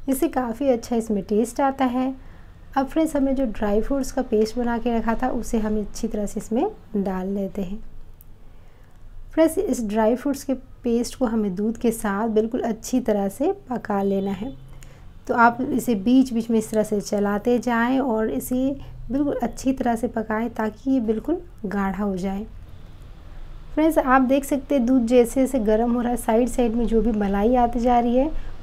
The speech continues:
उसे भी हम दूध में मिक्स करते जाएंगे ताकि दूध अच्छी तरह से गाढ़ा हो जाए। फ्रेंड्स, यहाँ पे दूध को गाढ़ा करने के लिए हमने ना ही यहाँ पे कॉर्नफ्लोर का यूज़ करना है और ना ही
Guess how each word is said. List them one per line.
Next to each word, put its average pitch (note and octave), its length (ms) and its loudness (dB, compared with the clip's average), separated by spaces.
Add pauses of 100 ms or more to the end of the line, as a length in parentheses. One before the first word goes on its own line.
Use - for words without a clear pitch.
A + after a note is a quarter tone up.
उसे C4+ 280 4
भी C#4 120 6
हम A3+ 240 4
दूध G#3 260 6
में A3+ 220 4
मिक्स G#3 340 2
करते G3 380 0
जाएंगे F#3+ 460 0 (480)
ताकि G#3+ 260 2
दूध A3+ 240 4
अच्छी - 260 2
तरह G3 200 0
से C#4 220 2
गाढ़ा G3 360 0
हो F#3+ 180 -4
जाए। A3+ 260 -4 (720)
फ्रेंड्स, D#4+ 280 4
यहाँ C#4 160 -2
पे D4 140 2
दूध C4 240 2
को C#4+ 120 2
गाढ़ा G#3+ 380 4
करने A#3 300 0
के A#3 180 2
लिए A3+ 160 4
हमने G#3 380 2
ना G3+ 140 2
ही G3+ 160 -2
यहाँ G#3 200 0
पे A3+ 160 4
कॉर्नफ्लोर C4 500 2
का C#4 80 4
यूज़ C4 320 4
करना B3+ 240 4
है B3 260 2 (360)
और C4+ 120 8
ना B3+ 140 6
ही B3+ 160 2